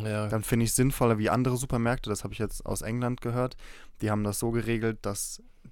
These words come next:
Speaker 2: sie ältere Menschen, ja, ganz früh morgens in den Supermarkt lassen und zu dem Zeitpunkt eben keine Jüngeren reinlassen, dass, äh, somit eben die, die Risikogruppe von den Menschen, die nicht so betroffen
Speaker 1: Alleine
Speaker 2: sind,
Speaker 1: geht.
Speaker 2: eben getrennt ist, ja, genau.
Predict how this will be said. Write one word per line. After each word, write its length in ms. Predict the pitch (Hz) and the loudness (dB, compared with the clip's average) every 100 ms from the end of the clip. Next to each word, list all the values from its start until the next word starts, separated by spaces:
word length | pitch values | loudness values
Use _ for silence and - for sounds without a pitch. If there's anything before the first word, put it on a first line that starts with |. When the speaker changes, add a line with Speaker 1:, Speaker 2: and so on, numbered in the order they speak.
| - | -18
Speaker 2:
sie 220 | - 104 - | -6 -4 2
ältere 380 | 127 151 110 | 4 4 2
Menschen, 500 | 98 95 98 110 117 - - | 0 -2 -2 -4 -4 -6 -10
ja, 120 | 101 | -8
ganz 260 | 76 107 - | -4 -4 -4
früh 160 | - 104 | -4 0
morgens 400 | 107 123 110 - | 4 4 2 -2
in 80 | 98 | -6
den 100 | 98 | -6
Supermarkt 420 | 104 98 92 - | -6 -6 -8 -6
lassen 340 | 95 92 117 117 - - - | -6 -4 -6 -10 -14 -20 -10
und 120 | 107 | -8
zu 100 | - | -4
dem 200 | 107 104 | -2 -2
Zeitpunkt 460 | 101 107 107 110 101 | -2 -4 -2 -4 -4
eben 220 | 101 98 | -6 -6
keine 240 | 98 104 101 | -4 -2 -2
Jüngeren 420 | 104 120 95 95 | -2 -2 -4 -6
reinlassen, 580 | 90 92 92 101 123 135 _ - - - - - - | -6 -4 -6 -6 -8 -10 _ -20 -20 -20 -20 -18 -8
dass, 300 | 101 - - | -8 -8 -6
äh, 360 | 101 101 101 101 | -4 -2 -2 -2
somit 400 | 104 107 104 107 | -2 -2 -4 -2
eben 340 | 107 107 104 | -4 -2 -4
die, 460 | 107 104 104 101 104 - - - - _ - | -4 -4 -4 -4 -6 -10 -20 -20 -20 _ -6
die 140 | 107 104 | -2 0
Risikogruppe 1000 | 117 131 120 - 104 104 113 127 131 131 | 2 2 0 0 -2 0 0 2 0 -2
von 300 | - 107 101 | -4 -2 0
den 460 | 107 104 107 107 | 0 0 -2 -4
Menschen, 380 | 107 107 113 107 | -4 -4 -2 -4
die 80 | 107 | -2
nicht 180 | 117 - | 0 0
so 100 | 107 | 0
betroffen 360 | 101 - 107 | -2 0 0
Speaker 1:
Alleine 300 | 120 117 120 | 2 4 4
Speaker 2:
sind, 80 | 110 | 4
Speaker 1:
geht. 200 | 104 104 | 4 2
Speaker 2:
eben 160 | 104 101 | 0 -4
getrennt 420 | 104 - 120 117 | -4 -2 0 -2
ist, 140 | 87 - | -4 -4
ja, 120 | 95 | -2
genau. 360 | 95 107 98 | -2 -2 -2